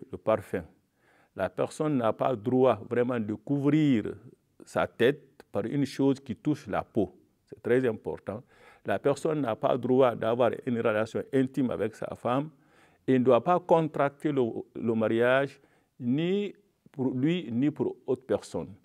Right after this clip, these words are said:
Et ne doit pas aussi chasser des gibiers, ni aussi arracher des arbres de la Mecque. Donc, c'est l'ensemble des choses. Quant à la femme, il n'a pas un habit précis. C'est très important.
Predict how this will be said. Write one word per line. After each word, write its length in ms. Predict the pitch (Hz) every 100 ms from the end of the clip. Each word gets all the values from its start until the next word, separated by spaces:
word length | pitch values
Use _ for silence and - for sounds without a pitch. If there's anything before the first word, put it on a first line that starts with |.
| _ _ _ _ -
Et 80 |
ne 100 | 117
doit 260 | 113 120 110
pas 200 | 143 135
aussi 440 | - 117 - 127 113
chasser 460 | - 101 107 139
des 140 | 110 95
gibiers, 600 | 101 107 107 107 131 147 - _ _ _ -
ni 140 | 127
aussi 320 | 139 120 -
arracher 600 | 95 113 117 123 139 131 98 - _ -
des 320 | 110 107 95
arbres 320 | 107 107 120 113 _ _ -
de 140 | 104
la 280 | 101 98 - _ -
Mecque. 300 | 92 82 - _ _ _ _ _ -
Donc, 320 | 127 156 135
c'est 240 | - 131 - _ - -
l'ensemble 680 | 120 175 - 190 202 151 117
des 140 | 107
choses. 320 | - 110 90 -
Quant 160 | 160
à 140 | 208 170
la 160 | 143
femme, 300 | 127 165 165 160
il 160 | 165 135
n'a 160 | 127
pas 240 | 120 175 165
un 200 | 156 143
habit 300 | 139 131 139
précis. 640 | 135 - - 127 110 - 92 -
C'est 180 | - 92
très 260 | 127 135
important. 560 | 127 107 92 - 117 127